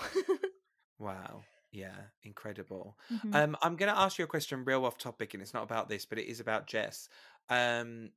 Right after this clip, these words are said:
Speaker 2: who do you think the John Stamos role is in the Amazon T V show?
Speaker 1: I think it's a man from my nightmares. Um, I,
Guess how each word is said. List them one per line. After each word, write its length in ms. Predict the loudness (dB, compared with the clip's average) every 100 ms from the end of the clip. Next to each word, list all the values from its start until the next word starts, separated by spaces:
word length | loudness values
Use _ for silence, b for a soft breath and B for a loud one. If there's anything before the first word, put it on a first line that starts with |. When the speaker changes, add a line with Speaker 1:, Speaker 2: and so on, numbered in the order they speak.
| _ _ _ -20 _ _ _ _
Speaker 2:
who 180 | -2 -2
do 140 | -2 -4
you 120 | -6 _ _ _ -20
think 400 | -4 -2 -2 -4
the 80 | -6
John 240 | -2 -4 -4
Stamos 540 | -2 -2 -2 -6 -4
role 200 | -4 -4
is 220 | -6 -10
in 180 | -10 -8
the 400 | -8 -8 -12 -16 _ -6
Amazon 400 | -4 -4 -6 -8
T 180 | -8
V 200 | -6 -6
show? 380 | -6 -8 -10 -10 -12 B B B B B B
Speaker 1:
I 100 | 2
think 160 | 4 4
it's 200 | 2 0
a 80 | 0
man 340 | 2 2 0
from 160 | 0 0
my 140 | 2
nightmares. 800 | 2 0 -2 0 -2 -2 -4 -6 -4
Um, 480 | -2 0 0 -2 -6 B B B B B
I, 460 | 4 6 6 6 4